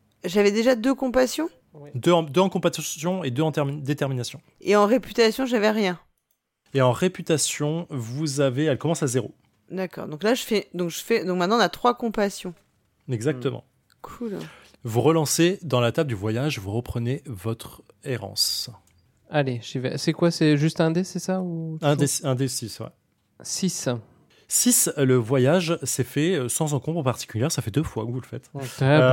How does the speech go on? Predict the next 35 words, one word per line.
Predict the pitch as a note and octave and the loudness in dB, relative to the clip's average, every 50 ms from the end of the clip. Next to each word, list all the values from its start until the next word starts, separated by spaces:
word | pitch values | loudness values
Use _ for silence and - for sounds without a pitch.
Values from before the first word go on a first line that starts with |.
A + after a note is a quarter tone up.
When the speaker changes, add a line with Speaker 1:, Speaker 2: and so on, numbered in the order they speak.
| B2+ B2+ B2 | 6 6 6
Speaker 3:
Euh, | |
Speaker 2:
voilà. | A#2+ B2 A#2+ B2 C3 C3+ C3 A#2+ A2 A2 A#2 B2+ - _ _ _ _ _ _ _ - - - | 4 2 2 2 0 0 0 0 -2 -4 -6 -10 -14 _ _ _ _ _ _ _ -18 -10 -6
Speaker 3:
vous, | C3+ A#2+ A#2+ B2 B2 A#2+ | -4 0 2 2 2 4
maintenant, | A#2 C3 C#3 F3+ | 4 4 4 4
tu | F#3 - E3 | 4 4 4
arrives | C3+ D3+ E3 | 4 4 2
devant, | D#3+ C3+ C3+ C#3 | 2 0 0 0
vous | C3 A#2+ A#2 | 0 2 2
arrivez | B2+ B2+ A#2+ C#3+ G3 | 2 4 2 2 0
dans | - B2+ A2+ G#2 | 0 0 0 0
un | A#2 A2+ | 0 0
nouveau | B2 D#3 D#3 D3+ D3 | 0 -2 2 2 2
lieu. | B2 G#2 G#2+ A2 | 2 2 0 0
Vous | B2 C3+ A2+ A2 | -2 -2 -4 -4
arrivez | G#2+ G#2+ G#2+ C3 | -4 -2 -2 0
à | C3 A#2 | 0 0
Shiryu. | - - - - - E3+ D3 B2+ B2+ A2+ G2+ F#2+ - - - _ _ _ - | 0 0 0 0 0 0 2 2 0 0 -2 -6 -10 -16 -20 _ _ _ -16
Donc, | - A2 F#2+ - A2+ B2+ B2 - | -14 -12 -8 -6 -6 -6 -6 -8
vous | C#3+ A#2+ G#2+ A#2+ A#2+ | -12 -12 -10 -8 -4
relancez | A#2 A#2+ G#2+ G#2+ A2 - - - B2+ C#3+ E3 - _ _ | -2 -2 -2 -2 -2 -4 -4 -2 -4 -4 -4 -8 _ _
un | C3+ A#2+ | -6 -4
D | A2 A#2 C3 | -4 -6 -8
six. | A#2+ - - - - - - - - _ _ _ _ _ _ _ _ _ _ _ _ | -10 -12 -10 -10 -10 -10 -12 -14 -16 _ _ _ _ _ _ _ _ _ _ _ _
Speaker 2:
Allez, | D3 C#3 C3 B2 | -10 -8 -8 -8
j'y | A#2+ A#2 B2+ B2+ | -10 -8 -8 -6
vais. | B2 B2 A#2 A#2 _ _ _ _ _ _ _ - - _ _ _ _ _ _ _ _ _ | -6 -6 -8 -10 _ _ _ _ _ _ _ -20 -20 _ _ _ _ _ _ _ _ _
Je | _ _ - | _ _ -20
suis | - - - _ _ _ _ | -20 -20 -20 _ _ _ _
trois. | - - - E3 C#3 A#2 - - _ _ _ _ _ - - D3 | -2 2 2 2 2 2 -4 -14 _ _ _ _ _ -2 2 4
Speaker 3:
Euh, | C3 B2+ B2 A#2+ A#2 A#2 A#2+ B2 | 6 6 6 6 4 4 4 4
bah, | B2 B2 | 2 0
écoutez, | B2 - - G#3+ | 0 2 0 0
vous | G3 C#3+ C#3 | 2 2 2
arrivez | B2+ A#2+ B2 C#3 F3+ | 4 4 4 4 4
à | D#3+ B2 | 4 4